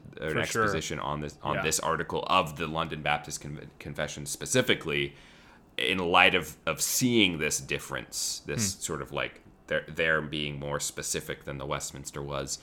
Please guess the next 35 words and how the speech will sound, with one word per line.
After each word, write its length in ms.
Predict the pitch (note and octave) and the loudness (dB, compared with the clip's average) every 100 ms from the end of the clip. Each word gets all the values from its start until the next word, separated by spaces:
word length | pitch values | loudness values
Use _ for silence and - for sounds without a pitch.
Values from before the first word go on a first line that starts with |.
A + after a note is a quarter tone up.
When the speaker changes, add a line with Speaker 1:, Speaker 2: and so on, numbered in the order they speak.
| - - - | -14 -20 -4
Speaker 1:
Um, 260 | D2+ D2 C#2+ - - - | 2 2 0 -10 -12 4
but 560 | D#3 D#3 A2+ F#2+ - - - - - | 10 12 12 10 2 -10 -20 -20 2
what, 240 | A2 - | 2 4
what 160 | G#2+ G#2+ | 2 4
they 120 | F2+ | 2
both 360 | - F3 F3 - | 10 12 12 8
have 520 | E2 D#2 D2+ - - - | 6 8 4 0 -10 -4
that, 200 | F2 - | -4 0
that, 300 | E2 D2+ D2+ - - - - D2 | 2 2 0 -6 -20 -20 -12 0
that 260 | D#2+ D#2 | 0 2
I 80 | E2 | 0
think 240 | - D#2 | 0 -4
is, 240 | D2+ C#2 - | -4 -4 -4
is 240 | D2 C#2 - | -4 -2 4
A, 240 | E2+ E2 | 6 6
the 100 | D2 | 2
highlight, 600 | - A#2 A2 D2 C#2+ C#2+ | 10 12 12 8 4 2
and 220 | D#2+ D2+ D2 | -2 -4 0
B, 420 | F2+ E2+ D#2+ D2+ | 2 2 2 0
is, 200 | D2+ C#2+ | -2 -4
is 200 | C#2 C#2+ | -4 -8
just 260 | D2+ C#2 - | -6 -8 -8
very 400 | C#2 D#2+ D#2 D2+ | -2 2 2 2
exciting 440 | C#2 - D#2+ C#2+ C2+ | 0 0 0 0 -6
to 120 | - | 0
see 640 | - - A#2 F2+ C2+ C2+ | 4 6 4 0 -2 -4
and 80 | C2 | -6
to 60 | C2+ | -8
think 260 | - G#2+ D2+ | -6 -6 -4
about 280 | C2 C2 C2 | -2 -2 -4
and 120 | B1 | -6
to 80 | B1+ | 0
meditate 400 | F2 E2+ - B1+ | 2 2 2 -4
on 200 | B1 B1 | -4 -4
is, 320 | C#2 B1+ - | -4 -4 -6